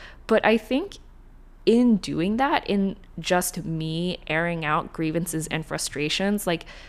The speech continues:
that is almost like an action item in itself, and just, like, driving awareness that this is happening to a lot of creators, to a lot of artists, to a lot of creative people. And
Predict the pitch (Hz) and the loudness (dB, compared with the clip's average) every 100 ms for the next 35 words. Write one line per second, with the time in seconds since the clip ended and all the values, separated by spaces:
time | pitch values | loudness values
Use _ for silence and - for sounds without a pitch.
0 | - - 170 170 170 254 285 - - 170 | -20 -8 0 6 6 6 2 -2 -2 0
1 | 180 180 196 190 160 - 151 - 170 - | 0 0 -2 -2 -4 -2 -2 -2 -6 -2
2 | 156 160 160 156 - - - 156 233 - | -2 -2 -4 -6 -6 -6 0 2 2 0
3 | 185 170 156 - 160 160 - - - - | -4 -2 -4 -2 -4 -4 -8 -20 -20 -4
4 | 180 156 175 196 190 160 151 185 226 170 | 4 4 4 2 2 2 0 2 2 0
5 | 165 - 156 147 - - - - - 202 | -2 -4 -2 -2 -4 -14 -20 -20 -6 -4
6 | 202 190 - - 190 262 185 151 165 - | -2 -4 -6 -2 0 0 -4 -4 -6 -4
7 | 165 160 - 165 170 208 294 285 - 151 | -2 -2 -2 0 2 4 2 0 -8 -6
8 | 139 151 151 175 185 - - 170 156 196 | -4 -2 0 -2 -4 -10 -6 -2 2 2
9 | 277 - 151 143 151 - 156 156 156 160 | 0 -2 -4 -4 -6 -6 -4 -2 0 -2
10 | - - - - - - 160 156 - - | -6 -18 -20 -20 -18 -4 -2 -2 -4 -2
11 | 302 294 226 - 156 139 - 160 202 254 | 0 2 0 -4 -8 -6 -2 2 2 0
12 | - - - - - - - 202 214 214 | -6 -18 -20 -20 -20 -12 -4 0 2 2
13 | 214 214 | 2 0